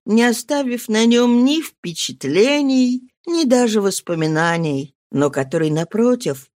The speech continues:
своим соприкосновением освещал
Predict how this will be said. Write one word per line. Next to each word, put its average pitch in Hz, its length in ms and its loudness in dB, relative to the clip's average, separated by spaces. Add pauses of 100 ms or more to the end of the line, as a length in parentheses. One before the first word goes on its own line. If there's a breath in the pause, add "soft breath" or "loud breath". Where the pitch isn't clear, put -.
(220)
своим 196 580 2
соприкосновением 214 1300 0
освещал 233 920 0